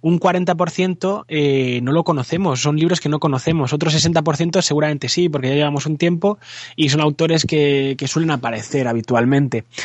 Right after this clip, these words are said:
Pero claro, dentro de ese cuarenta por ciento de recomendaciones, que pueden ser a lo mejor unas ciento cincuenta, doscientas de libros que no conoces, pues te pones a investigar, te pones a bucear y encuentras cosas que pueden ser, eh, fantásticas.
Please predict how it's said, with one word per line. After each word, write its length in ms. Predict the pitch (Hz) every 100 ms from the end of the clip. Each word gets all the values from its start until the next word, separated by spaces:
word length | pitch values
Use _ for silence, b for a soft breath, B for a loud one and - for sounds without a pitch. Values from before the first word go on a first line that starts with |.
| B B B
Pero 160 | 156 143
claro, 260 | 180 170 -
dentro 320 | 156 170 196
de 60 | 202
ese 160 | -
cuarenta 320 | - 190 180 175
por 160 | 180
ciento 260 | 170 175 170
de 60 |
recomendaciones, 760 | 151 156 151 151 147 - 185 123
que 100 | 113
pueden 140 | 135
ser 120 | 139
a 40 | 143
lo 60 |
mejor 180 | 139 135
unas 180 | 131 120
ciento 220 | 127 120
cincuenta, 380 | 113 110 151 147
doscientas 340 | 131 165 151
de 80 | 123
libros 220 | 123 156
que 100 | 139
no 80 | 170
conoces, 540 | 160 175 180 202 294 - B B B B
pues 160 | - 147
te 100 | 139
pones 220 | 139 170
a 20 |
investigar, 520 | 185 180 - 175 180 170
te 120 | 139
pones 220 | 147 165
a 40 |
bucear 540 | 175 170 180 190 196 214
y 140 | 143
encuentras 460 | 127 120 143 147 147
cosas 240 | 170 175
que 120 | 165 143
pueden 220 | 156 156
ser, 240 | 170 180
eh, 540 | 196 147 127 123 117 117
fantásticas. 840 | 113 107 151 151 139 135 156 -